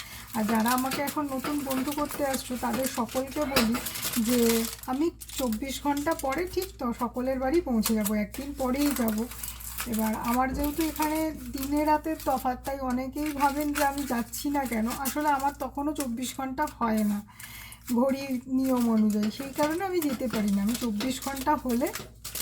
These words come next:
তার থেকে একটু বেশি হলে তারপরেই আমি যাই, যাতে সকলের সুবিধা হয়। তো আজকে আমি এক-, এম, এখান থেকেই ভিডিওটা শুরু করলাম। সারাদিনে আর কি কি করি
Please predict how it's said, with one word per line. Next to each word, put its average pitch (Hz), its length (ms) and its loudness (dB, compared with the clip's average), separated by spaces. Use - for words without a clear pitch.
তার 247 140 4
থেকে 269 160 0
একটু 359 240 0
বেশি 285 340 2
হলে 320 220 4
তারপরেই 247 600 4
আমি 233 240 2
যাই, 202 280 0
যাতে 262 240 0
সকলের 277 460 2
সুবিধা 220 520 2
হয়। 202 220 0
তো - 60 2
আজকে 233 340 2
আমি 262 120 -2
এক-, 254 360 -2
এম, 240 300 0
এখান 254 260 2
থেকেই 269 240 -2
ভিডিওটা 254 420 -2
শুরু 254 300 -2
করলাম। 247 300 2
সারাদিনে 240 480 2
আর 247 120 0
কি 240 160 -8
কি 262 280 -8
করি 226 220 2